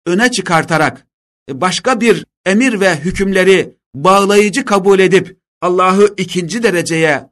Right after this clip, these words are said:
atmasının söz konusu olamayacağını, e, rahatlıkla değerlendirebiliriz. Evet, işte İslami inanca sahip olan bir kimse, inancını vicdanlara hapsetme gibi yanlışlıklara gitmeyecek,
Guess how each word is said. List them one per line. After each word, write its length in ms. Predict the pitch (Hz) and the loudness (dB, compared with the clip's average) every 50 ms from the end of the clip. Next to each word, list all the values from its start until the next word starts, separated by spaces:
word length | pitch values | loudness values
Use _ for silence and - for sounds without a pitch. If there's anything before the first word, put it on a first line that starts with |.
| _ - - | _ -6 -4
atmasının 800 | 165 165 165 147 165 156 - 165 165 196 240 254 233 - - _ _ | -4 -4 -4 -6 -6 -6 -4 -4 -4 -2 0 -2 -2 -4 -8 _ _
söz 280 | - - 214 208 - - | -12 -6 -6 -4 -4 -4
konusu 440 | - 185 185 185 165 - 185 - - | -8 -8 -8 -6 -6 -6 -8 -8 -6
olamayacağını, 1000 | 160 175 208 240 240 202 165 151 139 127 113 147 143 139 147 196 247 262 262 - _ _ _ _ - | -6 -4 -2 0 0 2 2 0 0 0 -2 -2 -2 0 0 -2 -4 -6 -6 -10 _ _ _ _ -6
e, 240 | 165 170 165 160 165 | -2 0 0 0 0
rahatlıkla 580 | 208 202 180 165 165 147 143 - 139 135 123 | 0 -2 -2 -2 -4 -6 -10 -6 -6 -6 -4
değerlendirebiliriz. 1120 | 127 131 127 123 120 120 117 113 113 104 110 110 104 98 104 98 104 92 85 82 - - _ _ _ _ - | -2 -2 -2 -2 -2 -2 -4 -6 -6 -6 -6 -8 -8 -8 -10 -10 -10 -12 -12 -14 -18 -20 _ _ _ _ -4
Evet, 320 | 185 220 214 170 - - _ _ _ _ _ - | -2 -2 -2 -2 -4 -8 _ _ _ _ _ -8
işte 420 | 196 - - 220 208 185 - - | -6 -4 -2 0 -2 -2 -4 -6
İslami 440 | - 160 - 165 190 196 196 208 240 | -8 -8 -4 -2 -2 -2 -2 -2 -2
inanca 800 | 240 214 - - 180 185 185 175 175 165 147 180 165 147 - - _ | -2 -2 -4 -4 -2 0 2 2 2 2 2 0 0 0 -2 -6 _
sahip 500 | - - - 175 156 156 190 233 233 - | -10 -8 -6 -4 -2 -2 -2 -2 -2 -2
olan 300 | 156 165 165 160 156 151 | -4 -2 -2 -2 -4 -4
bir 100 | 151 151 | -4 -6
kimse, 540 | 151 165 156 147 - 196 214 240 247 240 _ _ _ _ _ _ _ _ _ - | -6 -4 -6 -4 -2 0 0 0 -2 -4 _ _ _ _ _ _ _ _ _ -4
inancını 720 | 160 170 180 175 180 160 160 190 196 202 185 165 - - _ _ _ _ _ - | -2 0 2 0 0 0 -2 -2 -2 -2 -4 -6 -8 -10 _ _ _ _ _ -8
vicdanlara 720 | 131 165 165 165 - 190 180 180 180 180 180 180 160 165 | -6 -4 -4 -2 -2 -2 0 0 0 -2 -2 -2 -2 -4
hapsetme 520 | 165 165 170 - 196 196 190 151 165 185 175 | -6 -6 -4 -4 -4 -4 -6 -4 -4 -4 -4
gibi 480 | 135 156 165 151 165 156 - - - _ _ - | -2 -2 -2 0 0 0 0 -4 -8 _ _ -12
yanlışlıklara 720 | 127 147 170 165 165 170 165 165 - 165 - 160 156 156 151 | -6 -4 -2 -2 -2 -2 -4 -6 -8 -10 -8 -6 -4 -2 -2
gitmeyecek, 760 | 143 139 202 202 165 190 196 190 185 180 202 202 190 - - | -2 -4 -6 -6 -4 -2 0 0 0 0 0 -2 -2 -4 -10